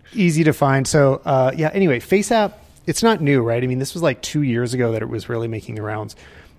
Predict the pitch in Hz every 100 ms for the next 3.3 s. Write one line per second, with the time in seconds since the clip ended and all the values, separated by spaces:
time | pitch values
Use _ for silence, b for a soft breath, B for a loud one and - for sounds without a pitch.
0 | - 135 147 - 165 165 185 240 - -
1 | 160 151 151 147 - - 147 151 - -
2 | 143 - - 139 - 123 110 120 - 127
3 | 131 131